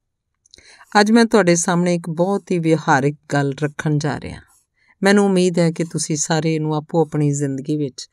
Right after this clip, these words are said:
ਲਾਗੂ ਕਰਕੇ ਆਪਣੀਆਂ ਸਮਰਥਾਵਾਂ ਨੂੰ ਵਧਾਉਣ ਦੇ ਵਾਸਤੇ ਵਰਤੋਂ 'ਚ ਲਿਆਓਗੇ। ਭਗਵਤ ਗੀਤਾ ਬਾਰੇ ਤਾਂ ਤੁਸੀਂ ਜਾਣਦੇ ਹੋ, ਤੁਸੀਂ ਇਹਨੂੰ ਪੜ੍ਹਿਆ ਹੋਏਗਾ। ਜੇਕਰ ਪੜ੍ਹਿਆ ਨਾ ਹੋਵੇ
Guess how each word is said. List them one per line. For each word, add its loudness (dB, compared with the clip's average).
ਲਾਗੂ 2
ਕਰਕੇ -2
ਆਪਣੀਆਂ -4
ਸਮਰਥਾਵਾਂ 0
ਨੂੰ -8
ਵਧਾਉਣ 2
ਦੇ -2
ਵਾਸਤੇ -6
ਵਰਤੋਂ -4
'ਚ -12
ਲਿਆਓਗੇ। -6
ਭਗਵਤ 2
ਗੀਤਾ 2
ਬਾਰੇ 4
ਤਾਂ -2
ਤੁਸੀਂ -4
ਜਾਣਦੇ -4
ਹੋ, -14
ਤੁਸੀਂ -2
ਇਹਨੂੰ 0
ਪੜ੍ਹਿਆ 0
ਹੋਏਗਾ। -8
ਜੇਕਰ 2
ਪੜ੍ਹਿਆ 4
ਨਾ 0
ਹੋਵੇ -4